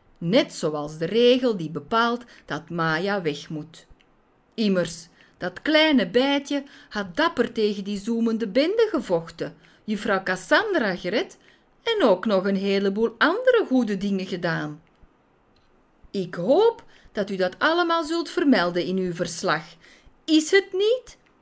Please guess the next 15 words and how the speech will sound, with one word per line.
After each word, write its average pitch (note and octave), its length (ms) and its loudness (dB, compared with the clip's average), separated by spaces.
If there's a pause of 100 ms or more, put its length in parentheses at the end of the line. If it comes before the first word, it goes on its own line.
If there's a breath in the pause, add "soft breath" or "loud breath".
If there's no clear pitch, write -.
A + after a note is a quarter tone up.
(120)
voegde D4 360 -4
de C#4 140 -4
koningin C#4+ 640 0
minzaam C#4+ 580 0
toe. D#4+ 220 -8 (1200)
Rechter D3+ 500 -12
Bijenwas D#3+ 640 -2
gaf - 320 -6
geen F3+ 320 -4
antwoord. D#3 800 -10 (720 soft breath)
Misschien E3+ 520 -6
schaamde C#4 580 0
hij C#4 240 -2
zich G#3+ 320 -8
wel. E3+ 280 -6